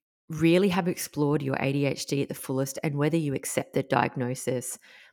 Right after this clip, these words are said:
really leaning into the identity of having A D H D. It's not easy work. It's really hard work. And there's always varying points on the journey. And I'm not there yet either. I'm not here to say that I am.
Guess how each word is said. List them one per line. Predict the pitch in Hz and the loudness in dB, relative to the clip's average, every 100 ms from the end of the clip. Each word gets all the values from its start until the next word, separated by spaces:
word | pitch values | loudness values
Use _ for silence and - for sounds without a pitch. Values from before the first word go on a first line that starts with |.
| _ _ - | _ _ -10
really | 165 180 196 180 | 4 8 8 6
leaning | 143 156 156 143 143 | 4 2 2 0 0
into | 135 - | -2 -2
the | 147 | 0
identity | 135 - 139 - 143 131 | 0 2 0 0 -2 -2
of | |
having | - 131 127 | 0 0 0
A | 127 127 | -2 -2
D | 127 | -4
H | - - | -6 -4
D. | 123 110 - _ _ _ _ - | -2 -2 -6 _ _ _ _ -2
It's | 208 - | 0 4
not | 220 202 | 4 6
easy | 165 151 139 | 4 2 2
work. | 127 123 - | 2 0 0
It's | 185 - 156 | 2 2 -2
really | 143 147 139 139 | -2 0 2 0
hard | 135 123 131 | 0 -2 -4
work. | 123 120 - _ - - _ | -4 -6 -10 _ -20 -20 _
And | 170 | 2
there's | 160 160 | 4 6
always | 160 156 151 | 6 6 2
varying | 135 135 139 139 127 | 2 2 2 -2 -4
points | - 131 - | -4 -6 -4
on | 135 | -6
the | 131 | -4
journey. | - 135 135 139 | -2 0 0 2
And | 160 | 2
I'm | 175 | 4
not | 160 - | 2 2
there | 127 123 | 2 2
yet | 127 127 | 2 2
either. | 131 131 131 123 _ - | 2 0 -2 -6 _ -4
I'm | 147 | -2
not | 147 - | 0 0
here | 156 143 | 0 0
to | |
say | - 143 139 | 0 0 0
that | |
I | 127 | -2
am. | 135 139 139 139 | -2 -2 -2 -4